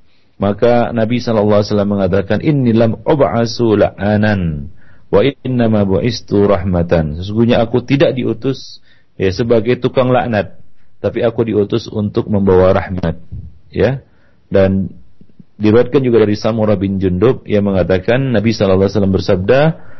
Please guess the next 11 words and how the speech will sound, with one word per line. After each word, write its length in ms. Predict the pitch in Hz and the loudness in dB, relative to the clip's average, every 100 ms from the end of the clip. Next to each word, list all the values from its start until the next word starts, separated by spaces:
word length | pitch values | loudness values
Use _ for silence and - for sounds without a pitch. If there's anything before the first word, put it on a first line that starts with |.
| - | -6
"Wala 480 | 107 113 123 131 131 | 2 4 6 4 4
tala'anu 880 | 127 117 120 113 113 120 143 120 85 | 2 2 2 2 0 0 0 -2 -2
bi 160 | 101 | 2
la'natillahi 800 | 113 - 110 101 107 98 101 101 | 2 2 -2 -2 -2 0 0 0
wala, 480 | 98 95 90 90 90 | 0 0 2 2 2
wala 240 | 101 117 | 2 4
bi 160 | 113 104 | 4 2
ghadabihi 480 | 92 92 87 87 90 | 2 0 0 -2 -2
wala 240 | 87 87 | 2 2
bin 240 | 82 80 78 | 0 -2 -4
nar." 240 | 71 78 | -8 -10